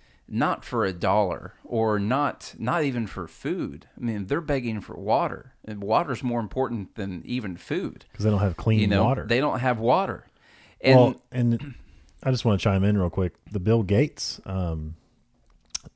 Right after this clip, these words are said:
Speaker 2: the what's the
Speaker 1: Inside Bill's Brain
Speaker 2: Inside
Speaker 1: on
Speaker 2: Bill's Brain
Speaker 1: Netflix?
Speaker 2: on
Speaker 1: Yeah.
Speaker 2: Netflix. It's honestly, most of these countries don't even really have that much of a water problem anymore because there's several charities that are giving,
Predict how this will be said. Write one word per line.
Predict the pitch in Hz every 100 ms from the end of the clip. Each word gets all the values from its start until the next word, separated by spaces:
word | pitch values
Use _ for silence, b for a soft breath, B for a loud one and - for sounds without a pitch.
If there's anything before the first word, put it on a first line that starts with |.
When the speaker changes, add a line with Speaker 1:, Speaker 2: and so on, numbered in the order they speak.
| -
Speaker 2:
the | 104 95 87 82 - -
what's | 107 - -
the | 107 92 87 82 - -
Speaker 1:
Inside | 120 127 113 107
Bill's | 120 120
Brain | 123 113 127
Speaker 2:
Inside | 120 101 - 107 92 107
Speaker 1:
on | 101
Speaker 2:
Bill's | 107 120
Brain | 98 127
Speaker 1:
Netflix? | 120
Speaker 2:
on | 92 95 123
Speaker 1:
Yeah. | 92
Speaker 2:
Netflix. | 92 87 - - B B B B B
It's | 127 120
honestly, | 127 165 196 - 104 92 85
most | - 113 151
of |
these | 135 110
countries | 113 104 98
don't | 104
even | 104 92
really | 101 107
have | 95 101
that | 98 87
much | 95 -
of |
a | 82
water | 78 101 147 127
problem | 95 80 80
anymore | 80 80 78
because | 78 85
there's | 85 82
several | - 98 90
charities | 82 104 92 82 85
that | 82 80
are |
giving, | 80 87 85 78